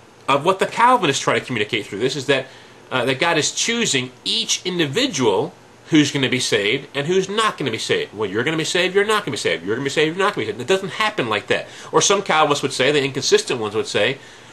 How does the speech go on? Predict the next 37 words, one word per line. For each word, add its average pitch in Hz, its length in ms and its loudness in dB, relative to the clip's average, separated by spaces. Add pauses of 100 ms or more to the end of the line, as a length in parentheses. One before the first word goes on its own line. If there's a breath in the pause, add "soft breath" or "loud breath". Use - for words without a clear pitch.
"Well, 127 100 4
God's 151 280 4
only 156 180 2
chose 147 300 6
the 143 80 2
ones 135 260 2
who 143 80 4
are 123 60 6
gonna 233 260 2
be 147 100 2
saved, 117 460 2 (380 loud breath)
and 139 140 0
those 170 220 4
who 165 80 6
are 143 80 8
not 185 260 2
gonna 139 100 -2
be - 40 -4
saved, 127 220 2
he 143 80 2
just 127 120 -6
leaves 127 240 2
them 117 120 -6
to 131 100 -2
themselves." 113 680 -2 (600 loud breath)
Uh, 127 220 2
but 139 120 2
that's 214 120 2
not 233 100 0
what 208 40 4
the 185 60 4
Calvinism 160 560 2
really 123 180 4
teaches. 170 380 -4
Calvinism 196 480 2
teaches 143 300 -4
that 120 180 2